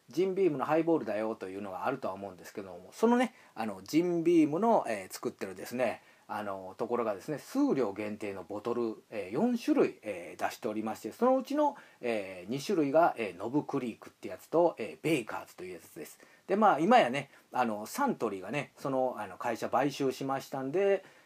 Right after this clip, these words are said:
まあ、あの、ジンビームもですね、サントリーの、まあね、あの、傘下に入っとるわけなんですけども、まあ、あの、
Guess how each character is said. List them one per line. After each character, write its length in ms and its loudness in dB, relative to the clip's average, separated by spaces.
ま 260 6
あ、 40 0
あ 40 -2
の、 540 -10
ジ 160 0
ン 60 -2
ビ 120 2
ー 20 0
ム 100 -10
も 40 -12
で 60 -14
す 80 -12
ね、 240 -6
サ 160 0
ン 80 -2
ト 120 -4
リ 100 -10
ー 60 -14
の、 220 -10
ま 180 2
あ 20 -8
ね、 220 -4
あ 120 -6
の、 240 -10
傘 180 -4
下 160 -6
に 180 -20
入 160 -4
っ 20 -20
と 160 -2
る 80 0
わ 140 -2
け 100 -8
な 80 -10
ん 100 -16
で 80 -12
す 120 -14
け 100 -4
ど 120 -4
も、 280 0
ま 120 6
あ、 100 8
あ 40 4
の、 1000 4